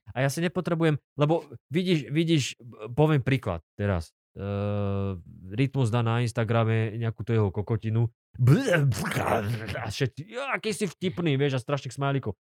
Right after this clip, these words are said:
Tak o čom, o čo-, o čom to vraví? Že on je teda naozaj vtipný, keď tam má tie komenty, že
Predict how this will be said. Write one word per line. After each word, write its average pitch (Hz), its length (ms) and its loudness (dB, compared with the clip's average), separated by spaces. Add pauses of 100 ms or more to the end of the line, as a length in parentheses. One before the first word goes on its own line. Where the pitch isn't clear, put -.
(120)
Tak 120 220 -2
o 170 100 2
čom, 185 160 0
o 147 160 0
čo-, 151 160 -4
o 165 100 2
čom 165 200 0
to 120 100 0
vraví? 101 260 0
Že 92 140 -4
on 117 160 0
je 120 140 0
teda 123 200 0
naozaj 123 360 0
vtipný, - 300 -8
keď 117 140 -4
tam 117 100 -4
má 117 80 0
tie 117 100 -4
komenty, 117 340 -4
že 104 100 -4